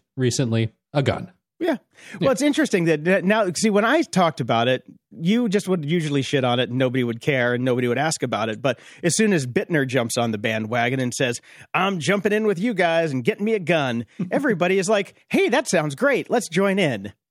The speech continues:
Speaker 2: Maybe we
Speaker 1: Well.
Speaker 2: should tell people about one, or have Bittner, like, uh, tell people about one password and all of the other <laughs>
Speaker 1: I think we'll
Speaker 2: things
Speaker 1: just
Speaker 2: that we have
Speaker 1: re-,
Speaker 2: promoted
Speaker 1: we'll
Speaker 2: on the
Speaker 1: rebrand
Speaker 2: show.
Speaker 1: as the Bittner Show,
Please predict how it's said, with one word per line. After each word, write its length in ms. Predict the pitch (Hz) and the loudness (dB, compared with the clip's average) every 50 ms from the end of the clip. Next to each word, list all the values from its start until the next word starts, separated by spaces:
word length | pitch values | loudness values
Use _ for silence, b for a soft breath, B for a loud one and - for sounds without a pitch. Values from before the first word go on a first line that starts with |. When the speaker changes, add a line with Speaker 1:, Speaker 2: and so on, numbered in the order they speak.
| _ _ _ _ _ | _ _ _ _ _
Speaker 2:
Maybe 220 | 135 190 269 285 | 0 0 2 2
we 60 | 330 330 | 2 0
Speaker 1:
Well. 40 | 277 | 0
Speaker 2:
should 140 | 302 302 - | -2 -2 0
tell 160 | - 240 220 | 0 -2 0
people 300 | - 233 240 - 233 208 | -2 -2 -2 0 0 0
about 220 | 180 190 180 156 | 2 0 0 0
one, 200 | 165 202 196 175 - | 0 0 -2 -2 0
or 120 | - 175 180 180 | 0 0 2 2
have 140 | 175 180 160 | 0 0 0
Bittner, 360 | 143 - - 120 170 160 147 | -4 -6 -4 0 0 2 2
like, 300 | 143 143 139 127 - - | 2 0 0 0 -2 -4
uh, 80 | 139 123 | -4 -2
tell 160 | - 156 139 | -2 -2 -2
people 240 | - 156 139 151 143 | -2 -2 0 0 0
about 220 | 139 139 123 120 | 0 0 0 0
one 160 | 131 143 143 | -2 -4 -4
password 640 | - 143 135 139 135 - 143 151 143 143 147 151 143 | -4 -6 -6 -6 -8 -6 -4 -2 -2 -2 -2 -2 -4
and 160 | 117 117 117 B B B B B B | -4 -6 -6 B B B B B B
all 200 | - 151 151 147 | -2 0 0 0
of 80 | 139 | 0
the 140 | 131 135 135 | 0 0 -2
other 380 | 143 143 139 139 139 139 135 113 B B B | 0 0 0 0 0 0 -2 -4 B B B
<laughs> 160 | B - 147 | B -10 -6
Speaker 1:
I 80 | 127 131 | -6 -2
think 200 | - 233 160 - | 0 0 2 2
we'll 100 | 180 147 | 4 2
Speaker 2:
things 40 | 147 | 4
Speaker 1:
just 140 | 139 - - | 2 2 2
Speaker 2:
that 40 | 135 | 0
we 60 | 135 | 0
have 80 | 120 | 2
Speaker 1:
re-, 80 | 135 139 | 0 0
Speaker 2:
promoted 260 | 147 127 127 123 147 | 0 0 2 2 4
Speaker 1:
we'll 120 | 160 151 143 | 4 4 4
Speaker 2:
on 40 | 156 | 4
the 100 | 175 185 | 4 4
Speaker 1:
rebrand 320 | 175 147 143 143 143 143 135 | 4 4 4 4 4 4 4
Speaker 2:
show. 60 | 131 | 2
Speaker 1:
as 60 | 120 - | 2 2
the 60 | - | -2
Bittner 400 | 110 95 135 139 - 117 107 95 | 0 0 -2 -2 0 0 0 0
Show, 320 | - - 104 90 87 90 | 0 0 0 0 0 -2